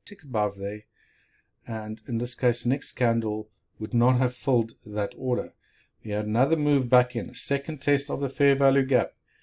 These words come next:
And on the third ca-, no, candle, sorry, again, right after that,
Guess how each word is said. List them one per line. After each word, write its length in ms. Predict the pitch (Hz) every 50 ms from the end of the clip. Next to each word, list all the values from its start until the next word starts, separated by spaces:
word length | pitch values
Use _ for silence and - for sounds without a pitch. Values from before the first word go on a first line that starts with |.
| _ _ _ _ _ _ _
And 100 | - 107
on 160 | 101 98 98 95
the 60 | -
third 480 | _ _ - 147 156 170 170 170 -
ca-, 160 | - - 156 127
no, 160 | 117 117 113
candle, 380 | - - 135 135 131 123 120
sorry, 400 | 107 - - 117 107 98 92 -
again, 280 | 107 98 101 117 110 104
right 200 | 104 101 98 98 -
after 360 | 127 143 160 160 - - 151 123
that, 300 | 123 120 117 117 -